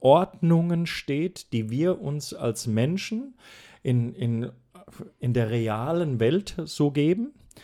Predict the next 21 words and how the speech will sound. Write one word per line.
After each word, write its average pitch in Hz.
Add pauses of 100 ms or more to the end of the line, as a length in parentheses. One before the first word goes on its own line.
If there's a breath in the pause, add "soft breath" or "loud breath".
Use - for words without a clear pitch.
(240 loud breath)
Es 120
gibt 175
quasi 127
eine 120 (100)
ideologische 127
Welt 165 (260 soft breath)
und 120
in 110
der 160
ist -
auch -
das - (180)
richtige 160 (260 soft breath)
und -
gute, 165 (500 soft breath)
ähm, 117 (300)
Verhalten 170 (200)
und 127
Handeln 156
eben 120
festgelegt. 92